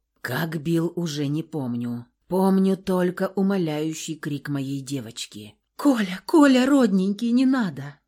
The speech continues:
Ты же не он, не надо!» А я хуже, чем эта тварь в облике человеческом.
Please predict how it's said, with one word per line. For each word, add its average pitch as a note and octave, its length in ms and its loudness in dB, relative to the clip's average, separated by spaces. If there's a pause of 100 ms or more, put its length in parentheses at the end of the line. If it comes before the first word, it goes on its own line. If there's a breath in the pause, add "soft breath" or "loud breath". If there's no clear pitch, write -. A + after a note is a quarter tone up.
(120)
Ты E4+ 180 6
же D4+ 120 4
не D#4 140 4
он, C4 400 6
не D4 100 8
надо!» B3+ 460 4 (560)
А D#3 220 2
я F#3 300 2
хуже, E3 640 -4
чем C#3+ 300 -4
эта C#3+ 160 -6
тварь C3+ 380 -6
в C#3 100 -6
облике C3 380 -6
человеческом. A#2+ 880 -8